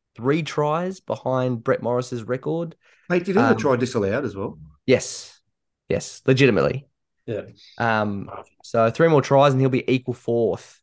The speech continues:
Speaker 1: on the all-time try
Speaker 2: Mm.
Speaker 1: scorers list. So that's good. But the last thing I'll bring up,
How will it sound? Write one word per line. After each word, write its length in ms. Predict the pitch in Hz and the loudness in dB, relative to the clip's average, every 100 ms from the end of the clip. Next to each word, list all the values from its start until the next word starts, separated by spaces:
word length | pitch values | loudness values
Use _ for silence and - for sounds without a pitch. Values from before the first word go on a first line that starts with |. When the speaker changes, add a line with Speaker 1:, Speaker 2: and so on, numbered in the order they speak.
| _ | _
Speaker 1:
on 100 | - | -8
the 80 | 110 | -6
all-time 460 | 87 107 104 107 104 | -4 -4 -4 -4 -2
try 180 | 92 104 | -2 -2
Speaker 2:
Mm. 40 | |
Speaker 1:
scorers 320 | 104 113 107 | -2 -6 -6
list. 320 | 98 92 - - | -8 -10 -10 -18
So 160 | - | -2
that's 100 | 104 | -2
good. 300 | - 113 135 139 - - - _ | 0 2 2 2 -18 -20 -20 _
But 80 | 117 | 4
the 60 | |
last 160 | 151 160 | 6 6
thing 140 | 165 | 4
I'll 80 | 131 | 4
bring 240 | 113 135 | 4 4
up, 240 | 143 196 | 6 4